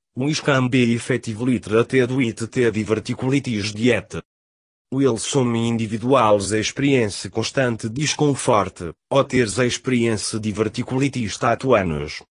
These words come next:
and then flares up? Diet and variety of risk factors can increase your chances of suffering from diverticulitis, especially if at the age of quarenta.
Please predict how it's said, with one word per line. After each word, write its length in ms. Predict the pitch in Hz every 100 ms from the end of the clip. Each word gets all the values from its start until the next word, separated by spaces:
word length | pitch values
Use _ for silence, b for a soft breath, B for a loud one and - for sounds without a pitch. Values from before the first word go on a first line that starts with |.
| _
and 180 | 131 139
then 280 | 135 135 143
flares 520 | - 110 92 90 87
up? 400 | 117 92 90 82 - _ _ _ _ _ -
Diet 480 | 127 127 107 104 -
and 180 | 117 110
variety 640 | 110 113 127 127 127 120
of 280 | 113 98 -
risk 360 | 110 117 120 -
factors 600 | 127 - 147 135 127 101
can 200 | - 123
increase 720 | 107 107 101 127 131 117 98 92
your 480 | 104 104 101 113 123
chances 600 | - 143 139 123 117 117
of 200 | 117 -
suffering 720 | - 131 117 139 131 110 104
from 340 | - 113 110
diverticulitis, 1300 | 117 117 110 - 104 92 110 117 127 98 80 - - _ -
especially 680 | 104 - - - 156 151 135
if 180 | 117 117
at 140 | 110
the 400 | 123 120 117 113
age 360 | - 107 95 117
of 380 | 107 - -
quarenta. 540 | - 117 110 87 78